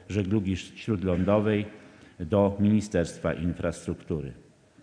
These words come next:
I w tym miejscu chciałbym podziękować, y, panu staroście za to, że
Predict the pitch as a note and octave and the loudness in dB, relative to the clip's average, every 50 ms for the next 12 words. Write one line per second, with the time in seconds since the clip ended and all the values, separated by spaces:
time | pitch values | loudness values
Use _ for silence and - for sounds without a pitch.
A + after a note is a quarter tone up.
0 | - - - _ _ _ - - F2+ E2+ - - A#2 G#2+ A2 A2 G#2+ G2 - - | -20 -20 -20 _ _ _ -10 -8 -8 -6 -2 0 2 2 4 2 0 -2 -2 -4
1 | F#2+ F#2+ - G#2 F#2+ F#2+ G2 F#2 F2+ - F#2 E2+ F#2 F2+ F2 F2 G#2 F#2+ F#2+ F2+ | -4 -2 0 0 2 2 2 0 0 0 0 0 0 -2 0 0 0 2 2 0
2 | F2 - - - - D#2+ D#2+ D#2+ D#2 - - G2 F#2+ F#2+ F#2 - - - F#2+ F2 | 0 -2 -8 -6 -4 -2 -2 -2 -2 -2 -2 0 2 0 0 0 -2 0 0 2
3 | F2 E2 D#2+ - - - - F#2 G2+ A#2 B2 - - - - - - - - - | 2 0 -2 -4 -10 -6 -4 -2 -2 -2 -4 -8 -14 -20 -20 -20 -20 -20 -14 -10
4 | F2 D#2+ G2 F#2+ F#2+ - A2 G#2 G#2 F2+ E2 F2+ F#2+ F2 F2+ F#2 | -4 0 0 0 0 0 0 -2 0 -2 -2 0 0 2 0 0